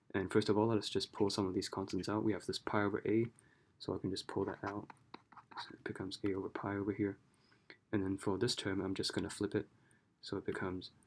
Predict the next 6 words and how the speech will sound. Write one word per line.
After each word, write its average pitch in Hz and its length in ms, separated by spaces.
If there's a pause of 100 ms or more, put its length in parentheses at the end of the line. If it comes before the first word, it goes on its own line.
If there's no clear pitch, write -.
(440)
two 113 240
divided 95 360
by 92 200 (640)
n 101 180
minus 95 360
two. 113 280